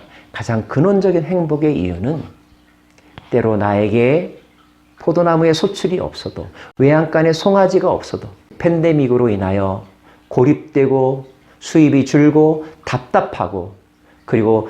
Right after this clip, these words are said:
사람들과의 관계가 소원해지는 이런 어려운 일을 겪는다 할지라도 하나님을 경외하는 것, 하나님이 내 편이 되신다는 믿음만으로도 세상을 다 가진 것보다 더 기쁘고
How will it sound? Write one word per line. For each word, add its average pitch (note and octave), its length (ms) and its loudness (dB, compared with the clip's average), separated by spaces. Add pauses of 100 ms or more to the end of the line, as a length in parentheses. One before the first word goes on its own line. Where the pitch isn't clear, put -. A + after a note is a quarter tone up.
사람들과의 A2+ 680 0
관계가 F#2 640 -2 (180)
소원해지는 F3+ 880 0 (680)
이런 G#2 360 -4 (160)
어려운 D#3+ 460 2
일을 C#3+ 320 0
겪는다 G#2+ 420 -4
할지라도 G2+ 1160 -2
하나님을 E3+ 840 0
경외하는 G2+ 600 -2
것, F#2 120 -14 (760)
하나님이 F3+ 540 0
내 C#3+ 240 2
편이 D3 260 0
되신다는 A#2 720 0
믿음만으로도 G2 1300 0 (720)
세상을 G#2+ 600 -2
다 F2+ 200 -10
가진 F3 320 -2
것보다 C3+ 600 -2
더 G#2 260 -8
기쁘고 F2 540 -8